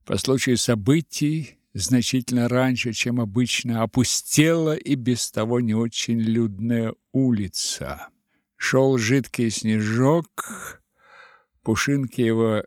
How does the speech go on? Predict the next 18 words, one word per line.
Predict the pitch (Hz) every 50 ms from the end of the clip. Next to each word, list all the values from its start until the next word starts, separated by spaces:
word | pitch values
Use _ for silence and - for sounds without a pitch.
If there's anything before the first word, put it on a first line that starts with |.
| -
мерно | - 117 120 123 127 131 131 131 123 110 107 113 113 113 110
летали | 107 110 110 104 - - - 120 123 127 131 127 123 117
за | 104 92 95 113 104 101
окном, | 101 - 110 107 110 120 127 139 151 156 156 156 151 - _ _ _ _ _ _ - - _ _ _ _ _
а | - - 107 117
ветви | 117 104 123 147 165 170 - - 143 135 143
акации | 151 147 143 139 - - - 151 175 196 196 196 160 - - - - - 190 190 190 190 180
у | 175 175 175 165
тротуара, | 156 - - 156 160 156 - - 147 151 160 160 156 151 151 151 147 147 135 - - _ _ _ _ - - _ _ _ _ _ -
летом | 104 104 117 131 131 127 - - - 120 113 110 107 101 98 - _ _ _
темнившие | - - 135 139 131 135 131 135 139 135 120 104 - - - - - - 98 95 98 98 95
окна | - 104 110 110 98 - - - 101 92 - _ -
Турбиных, | - 104 104 98 98 107 104 104 107 104 98 90 - - - - _ _ _ _ _ _ _ _ _ _ _ _ _ _ _ _
все | - - - - 110 104
более | 101 107 117 120 120 113 113 113 107
обвисали | - - 120 117 110 101 95 101 110 101 - - - - - 131 135 135 131 131 127
в | - -
своих | - - - 110 113 117 117 110 101 - - - -